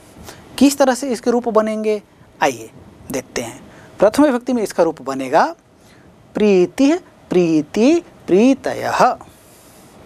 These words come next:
द्वितीय विभक्ति में इसका रूप होगा प्रीतिम, प्रीति, प्रीतिः। यहाँ पर प्रीतिः विसर्ग आ जाएगा यहाँ पर। तृतीय विभक्ति में रूप होगा प्रीत्या,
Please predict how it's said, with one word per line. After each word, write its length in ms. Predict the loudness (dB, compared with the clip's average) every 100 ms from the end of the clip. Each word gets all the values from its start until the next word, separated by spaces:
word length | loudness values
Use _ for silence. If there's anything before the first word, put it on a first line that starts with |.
| -20 -20 -20 -4
द्वितीय 260 | 0 4 4
विभक्ति 280 | 2 2 0
में 80 |
इसका 180 | 2 0
रूप 160 | 0 -2
होगा 380 | -4 2 2 2 -2 _ _ _ _ _ -10
प्रीतिम, 640 | -4 -2 -4 -6 -2 -2 -2 -8 -20 _
प्रीति, 680 | 0 2 2 0 0 2 2 0 -12 -6
प्रीतिः। 680 | -2 0 -2 2 2 2 -2 -16 _ _ _ _ _ _ _ _ _ _ _ _ -20 -20 -20 -10
यहाँ 160 | -2 2
पर 200 | 2 0 -6 -20 -8 0
प्रीतिः 600 | 2 2 2 2 2 0 -20 _ _ _ _ -16
विसर्ग 320 | -2 0 0
आ 80 | 0
जाएगा 280 | -2 -2
यहाँ 200 | -4 -4
पर। 160 | -4 -4 -6 _ _ -20 -20 -20 -8 -2
तृतीय 220 | 0 2
विभक्ति 280 | 0 0 -2
में 100 | -2
रूप 180 | -2 -2
होगा 320 | 0 0 0 -4 -14 _ _
प्रीत्या, 840 | -4 -4 _ _ -2 2 2 2 0